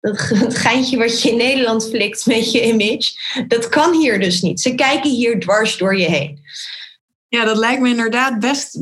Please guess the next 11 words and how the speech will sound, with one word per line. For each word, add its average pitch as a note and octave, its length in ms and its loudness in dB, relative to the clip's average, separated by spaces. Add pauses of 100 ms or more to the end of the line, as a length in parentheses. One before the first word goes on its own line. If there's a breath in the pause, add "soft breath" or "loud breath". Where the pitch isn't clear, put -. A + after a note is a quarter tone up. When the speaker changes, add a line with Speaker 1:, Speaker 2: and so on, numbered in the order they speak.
(420)
Speaker 2:
best B3+ 320 2
lastig. A3 680 0
Want G#3 180 2
je A3 120 0
komt B3+ 260 2
eigenlijk A3+ 560 0
vanuit A3+ 420 -2
een A3 140 0
hele A#3 680 2
andere G#3+ 880 0
wereld, A#3 640 0